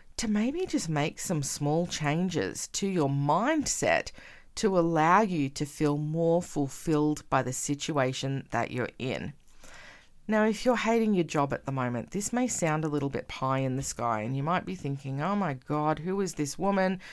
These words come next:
She's telling me that if I just change my mindset, then everything's gonna be okay."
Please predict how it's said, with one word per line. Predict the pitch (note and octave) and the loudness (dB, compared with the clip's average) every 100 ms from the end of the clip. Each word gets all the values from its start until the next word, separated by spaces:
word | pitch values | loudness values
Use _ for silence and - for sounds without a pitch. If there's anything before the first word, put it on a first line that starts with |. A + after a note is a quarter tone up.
| - | -16
She's | - C3+ - | -6 -6 -6
telling | - G3 G#3 A3 | -4 -2 0 2
me | G3+ | 0
that | E3 D#3 | 0 -4
if | D3 | 0
I | C#3+ | -2
just | C#3+ C3+ | -2 -8
change | - - F3 G3+ G#3+ A3+ | -6 -2 0 2 2 2
my | G#3+ | 2
mindset, | E3+ D3 D3 - D#3 - | 4 2 0 -4 -6 -4
then | D3 | -4
everything's | C#3 C#3+ C#3 C#3+ C#3 | -4 -4 -4 -4 -4
gonna | C3+ C3 | -6 -4
be | C3+ | -4
okay." | A#2+ A#2+ - - - | -4 -4 -4 -4 -4